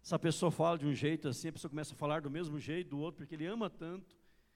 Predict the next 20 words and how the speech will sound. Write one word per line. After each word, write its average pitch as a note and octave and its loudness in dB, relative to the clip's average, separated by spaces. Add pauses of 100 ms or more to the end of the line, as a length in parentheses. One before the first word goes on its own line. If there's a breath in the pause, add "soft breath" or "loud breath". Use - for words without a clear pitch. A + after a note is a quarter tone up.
(140 soft breath)
admira F#3+ -2
tanto A#3 0
aquela F#3+ -2
pessoa F3+ -2
que F3 -14
começa E3+ -4
a - -2
se - -8
vestir D3 -4
igual G3 2
a D#3+ 2
ela, D#3+ -2 (280 loud breath)
falar C3+ 0
como G#3 0
ela, D#3 0 (300 loud breath)
viver A#2 2
como G3 2
ela. G#2 -2 (640)
Tamanha E3 2
admiração. C#3 -2